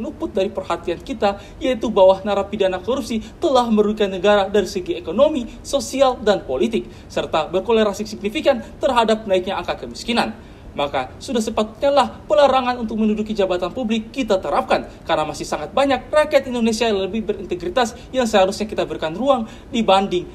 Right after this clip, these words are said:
dengan memberikan ruang kepada mantan narapidana korupsi tersebut untuk kembali memperburuk keadaan negara. Dewan Juri yang amat terpelajar, fakta yang sangat nyata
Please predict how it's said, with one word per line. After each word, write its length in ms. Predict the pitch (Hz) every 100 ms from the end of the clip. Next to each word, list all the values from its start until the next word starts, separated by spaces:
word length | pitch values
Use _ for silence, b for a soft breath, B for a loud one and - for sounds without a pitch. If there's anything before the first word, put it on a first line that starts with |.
| -
dengan 240 | 175 190 180
memberikan 400 | 170 180 175 165
ruang 320 | 262 254 220
kepada 400 | - - 233 214
mantan 400 | 180 180 175 180
narapidana 480 | 156 151 151 147 143
korupsi 320 | 165 160 160
tersebut 400 | 156 196 240 240 349
untuk 320 | 262 220 220 -
kembali 480 | 190 202 202 208 180
memperburuk 640 | 175 175 135 165 165 143
keadaan 400 | 127 123 117 113
negara. 480 | - 151 196 - - - - - - - - - B B B
Dewan 420 | - 175 165 165
Juri 240 | 139 160 147
yang 160 | 127
amat 180 | 135 139 -
terpelajar, 480 | 175 185 175 151 B B
fakta 320 | - 170 165
yang 160 | 165 151
sangat 320 | 147 147 143 -
nyata 400 | 254 254 226